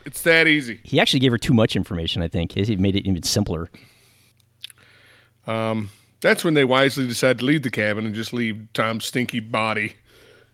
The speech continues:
Speaker 1: in there for later. Stink up the whole place.
Speaker 2: And now I've watched this twice, and I couldn't figure it out, so I've, I've le-, left it in here as a question mark. But did they leave to escape, or did they leave to hunt Bigfoot?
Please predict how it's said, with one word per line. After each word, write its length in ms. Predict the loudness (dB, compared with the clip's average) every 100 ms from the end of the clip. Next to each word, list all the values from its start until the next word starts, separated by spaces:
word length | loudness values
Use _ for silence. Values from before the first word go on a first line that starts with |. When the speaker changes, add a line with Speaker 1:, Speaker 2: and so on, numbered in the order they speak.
| -8
Speaker 1:
in 140 | -2 0
there 160 | 0
for 180 | -2 -4
later. 480 | 0 2 4 4 2 _ _ _ _ -10
Stink 280 | 0 2 2
up 120 | 2
the 80 | 2
whole 160 | 0
place. 460 | 2 2 2 0 -6 -2
Speaker 2:
And 100 | 2
now 160 | 4 4
I've 140 | 2
watched 240 | 0 0
this 140 | -2 -2
twice, 400 | -2 -2 -2 -4
and 160 | -4
I 80 | -4
couldn't 220 | 0 -2
figure 200 | 0 0
it 60 | 2
out, 160 | 0 -2
so 120 | -6
I've, 120 | -8
I've 160 | -12 -14 _
le-, 160 | -8 -6
left 240 | -2 0 2
it 60 |
in 120 | 2
here 100 | 2
as 80 | 0
a 40 | 0
question 380 | 0 0 0
mark. 200 | 0 -2 -4
But 140 | -8 -8 -12 -4
did 120 | 2
they 140 | 2
leave 300 | 2 -2 -2
to 160 | -2 -2
escape, 440 | -2 -2 -2 -2 -2
or 80 | -2
did 140 | 0
they 100 | 0
leave 240 | 0 -2
to 140 | -2 -2
hunt 280 | -2 -4 -6
Bigfoot? 420 | -12 -10 -14